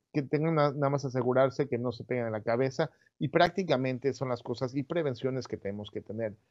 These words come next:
Cosas que no debemos de hacer. No debemos de agarrar y hacerle como caminito así de que, "Camina", y lo llevamos casi como títere de un lado al otro. Esto no nos va a ayudar, porque eso lo único que está haciendo es enojar a nuestros bebés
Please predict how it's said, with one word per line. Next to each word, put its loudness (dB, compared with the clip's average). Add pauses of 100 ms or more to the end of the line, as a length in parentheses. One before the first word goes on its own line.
(400)
Cosas 0
que 2
no 2
debemos -2
de -8
hacer. -16 (1080)
No 6
debemos 4
de 4
agarrar 0
y 2
hacerle -2
como -6
caminito -4
así -2
de 0
que, -8 (240)
"Camina", 8
y 10
lo 6
llevamos 8
casi 6
como 4
títere 4
de 6
un 4
lado 10
al 6
otro. 2
Esto 2
no 0
nos -2
va 2
a -4
ayudar, 0 (440)
porque 6
eso 2
lo 4
único 0
que -4
está 0
haciendo 0
es 2 (340)
enojar 8
a 12
nuestros 6
bebés 6